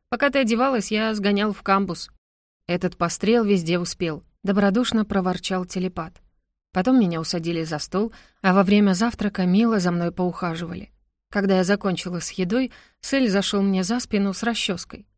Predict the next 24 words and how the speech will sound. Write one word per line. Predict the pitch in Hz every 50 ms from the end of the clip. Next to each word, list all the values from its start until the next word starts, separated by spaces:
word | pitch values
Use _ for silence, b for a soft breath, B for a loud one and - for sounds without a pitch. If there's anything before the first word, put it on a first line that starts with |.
| _ _ _ _ _ -
«Без | 202 233 247 254
обид, | 302 302 285 294 233 185 -
но | 190 214
я | 226 240 254 262
сделал | 233 220 233 254 247 240 233
небольшую | 233 240 214 240 233 226 - - 247 226
ревизию | 214 220 214 254 294 269 226 233 226 214
твоих | 214 220 240 233 226 202 - 240
вещей. | 247 - - - 208 - - - _ _ _ _ _ -
В | 196 220
одной | 233 208 240 262 254 240
из | - 220 196
шкатулок | - - 233 226 220 - 302 302 247 185 -
откопал | 190 - - - 214 208 240 233 226 202
заколку | 180 208 202 - - 285 311 285 - 190 180
с | 170
драгоценными | 165 180 190 180 214 214 - - 202 190 190 180 180 175
камнями, | - 208 220 220 214 190 170 165 156 - _ _ _ _ _
которая | - 220 214 247 240 240 240
идеально | - - 262 254 208 226 254 247 233 196 170 156 175 -
подойдет | 175 160 165 165 165 165 202 220 220 -
к | - -
твоему | - 185 185 185 185 185 185
наряду. | 185 190 196 190 180 160 160 156 -